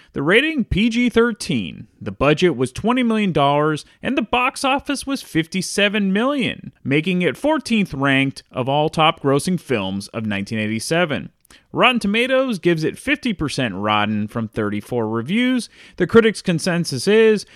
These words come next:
while it's a sporadically funny and certainly well-cast movie, Dragnet is too clumsy and inconsistent to honor its classic source material. However, Roger Ebert gave it three out of four stars, and here's his review.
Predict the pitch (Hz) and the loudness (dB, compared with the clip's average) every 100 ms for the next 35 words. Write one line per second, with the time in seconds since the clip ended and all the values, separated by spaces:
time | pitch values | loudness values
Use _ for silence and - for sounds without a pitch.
0 | - - 117 127 - 123 - 151 165 208 | -14 0 2 2 0 -4 -2 0 0 0
1 | 214 190 160 - 190 196 196 120 - 170 | 0 0 0 -2 0 0 0 -2 -2 -2
2 | 160 170 147 156 156 - 160 156 - 226 | -2 -2 2 2 2 0 0 0 0 0
3 | 254 190 185 - 170 208 202 202 170 139 | 2 0 -2 0 2 4 2 2 2 2
4 | - 302 - 151 143 131 139 139 - - | 2 2 2 0 0 0 0 0 -6 -8
5 | 135 127 123 120 123 - 120 - 120 113 | -4 0 -2 0 -2 0 -2 -2 -4 -4
6 | - - 110 104 107 - - 101 98 110 | -6 -4 -4 -2 -6 -8 -2 -2 -2 -8
7 | - 110 98 - 107 101 - 220 185 107 | -8 -6 -6 -6 -10 -6 0 2 2 0
8 | 65 - _ _ _ 180 254 302 220 233 | -4 -12 _ _ _ 0 4 4 4 4
9 | 151 190 202 175 214 262 160 190 - 139 | 4 4 2 -2 0 -2 -2 -2 -2 -2
10 | 135 139 - 131 131 123 127 - 123 135 | 0 -2 -6 -2 0 2 0 -4 -4 -4
11 | - 240 269 226 92 - - - _ - | -4 -2 -2 -2 -4 -8 -16 -20 _ -4
12 | 110 107 107 104 123 135 156 147 196 240 | -4 -4 -6 -4 -6 -4 -4 -2 -2 -4
13 | 139 | -6